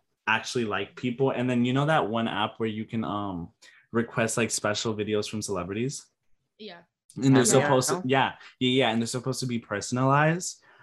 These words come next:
Speaker 1: Well, he was talking to Cynthia Bailey from the Housewives of Atlanta, and he's like, "Yeah, I just send everybody the same thing."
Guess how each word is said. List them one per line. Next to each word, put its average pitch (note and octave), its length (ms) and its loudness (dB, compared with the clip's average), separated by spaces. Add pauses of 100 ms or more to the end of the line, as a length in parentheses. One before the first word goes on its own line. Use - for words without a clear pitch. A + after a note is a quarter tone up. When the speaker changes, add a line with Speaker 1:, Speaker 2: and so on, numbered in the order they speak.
(160)
Speaker 1:
Well, C3+ 160 6
he C#3+ 100 6
was C#3+ 180 2
talking C#3 320 2
to C#3 80 0
Cynthia B2 380 -4
Bailey A2+ 360 -2
from A2 240 -6
the F#2 100 -4
Housewives G#2+ 540 0
of G2 100 -2
Atlanta, F#2+ 540 -4
and G#2+ 120 -2
he's G#2+ 200 -6
like, G#2 220 -4
"Yeah, G#2 180 2
I F#2 100 0
just C3 180 -2
send C3+ 160 2
everybody A2+ 400 -2
the A2 120 -6
same G2+ 320 -6
thing." F2 260 -6